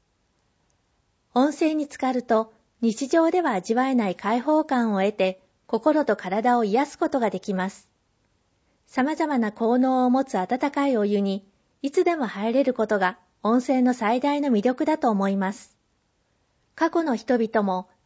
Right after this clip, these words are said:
日常からの解放や心身の回復を求めて温泉地を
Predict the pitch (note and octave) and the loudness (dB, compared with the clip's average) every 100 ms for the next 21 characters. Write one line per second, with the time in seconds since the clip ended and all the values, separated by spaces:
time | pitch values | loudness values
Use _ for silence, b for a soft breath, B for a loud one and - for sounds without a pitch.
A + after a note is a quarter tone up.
0 | - G#3+ C4 D#4+ D4+ D4+ D4+ D4+ A3 - | -4 -2 0 2 2 2 0 0 -2 -2
1 | G3+ A3 B3 A3 G#3 G3 - _ _ - | -4 -2 0 0 0 -2 -6 _ _ -10
2 | D#4+ E4+ - D4 A#3 F3+ G#3 A3 C4+ - | -6 -6 -2 2 2 0 -4 -2 -2 -2
3 | D4+ D4 D4 D4+ D#4+ D4 G3 F#3 A#3 B3+ | 0 0 0 -2 -2 -2 -2 0 0 0
4 | D#4 D4+ - | -2 -2 -2